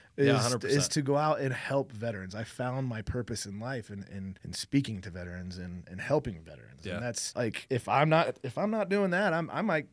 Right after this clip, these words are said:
Speaker 2: I might spiral myself. So, you know, help me, help you, help me.
Speaker 1: Yeah.
Speaker 2: <laughs>
Speaker 1: Yeah. And, I mean, full disclosure, even in doing that, sometimes I hit the spiral and I gotta,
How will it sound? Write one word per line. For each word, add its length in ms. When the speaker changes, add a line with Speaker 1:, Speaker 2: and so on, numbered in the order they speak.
Speaker 2:
I 60
might 220
spiral 340
myself. 460
So, 420
you 60
know, 100
help 240
me, 160
help 300
you, 140
help 240
me. 180
Speaker 1:
Yeah. 260
Speaker 2:
<laughs> 40
Speaker 1:
Yeah. 280
And, 280
I 80
mean, 180
full 200
disclosure, 500
even 300
in 140
doing 260
that, 200
sometimes 480
I 80
hit 180
the 60
spiral 420
and 80
I 100
gotta, 240